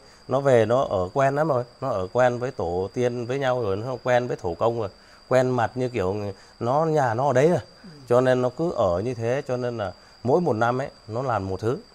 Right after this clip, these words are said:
Speaker 1: nó làm cho gia đình mình trục trặc một thứ, mỗi một năm như thế. Nếu như mà giả, giả sử như ví dụ ở trong nhà mình làm Tết, làm, ờ, cưới, làm, à,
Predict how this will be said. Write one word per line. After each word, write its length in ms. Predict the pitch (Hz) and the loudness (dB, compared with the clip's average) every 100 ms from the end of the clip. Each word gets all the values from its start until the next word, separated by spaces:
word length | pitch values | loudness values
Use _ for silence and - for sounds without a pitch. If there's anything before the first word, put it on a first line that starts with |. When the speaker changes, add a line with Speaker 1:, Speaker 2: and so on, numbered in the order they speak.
| - _ _ - - | -20 _ _ -20 -8
Speaker 1:
nó 80 | 123 | -2
làm 220 | 123 104 | 2 2
cho 120 | 92 113 | 0 0
gia 160 | 113 | 0
đình 200 | 107 98 | 0 -2
mình 100 | 95 | -4
trục 140 | 87 92 | -6 -6
trặc 180 | 107 101 | -4 -4
một 120 | 95 | -2
thứ, 160 | 110 147 - - - - | -2 -4 -10 -20 -20 -12
mỗi 100 | 113 | -8
một 60 | 139 | -4
năm 280 | 120 120 120 | -4 -2 -4
như 80 | 117 | -4
thế. 220 | 117 147 - - - - | -4 -6 -8 -20 -20 -6
Nếu 220 | 101 123 | 0 2
như 200 | 139 127 | 2 -2
mà 180 | 113 90 | -2 -4
giả, 220 | 87 92 | -4 -6
giả 180 | 87 85 | -6 -8
sử 200 | 85 87 | -6 -6
như 180 | 95 123 | -6 -8
ví 100 | 127 | -6
dụ 200 | 110 95 - - - | -8 -8 -14 -20 -12
ở 120 | 87 | -10
trong 280 | - 110 110 | -6 -4 -2
nhà 220 | 107 95 | -2 -2
mình 220 | 92 92 | -4 -4
làm 180 | 92 87 | -6 -6
Tết, 340 | - 156 165 | -2 -2 -2
làm, 260 | 110 95 90 - - - | -4 -4 -6 -14 -20 -12
ờ, 720 | 90 92 92 90 87 87 87 - | -6 -4 -4 -4 -4 -4 -6 -6
cưới, 240 | 127 139 170 180 | -2 2 2 2
làm, 320 | 113 95 87 - - - | -2 -4 -10 -16 -20 -8
à, 220 | 95 | -6